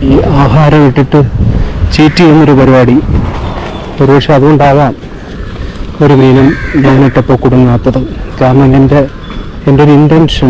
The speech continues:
ഉള്ളിൽ എനിക്കതിനോട് വിയോജിപ്പുണ്ട്. കാരണം ആഹാരം എന്ന് പറയുന്നത് ഒരാവശ്യം പോലും അല്ലല്ലോ.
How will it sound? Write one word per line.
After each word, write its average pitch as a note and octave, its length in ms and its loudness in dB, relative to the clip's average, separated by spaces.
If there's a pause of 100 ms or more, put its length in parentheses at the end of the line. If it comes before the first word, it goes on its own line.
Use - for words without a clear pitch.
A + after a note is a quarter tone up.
(140)
ഉള്ളിൽ C#3+ 240 4 (920)
എനിക്കതിനോട് C3+ 560 2 (440)
വിയോജിപ്പുണ്ട്. C3+ 720 2 (1700)
കാരണം B2+ 300 0 (1200)
ആഹാരം E3 380 2
എന്ന് D#3 160 4
പറയുന്നത് D3+ 440 2 (1300)
ഒരാവശ്യം C#3+ 720 2
പോലും E3 280 2
അല്ലല്ലോ. B2 300 2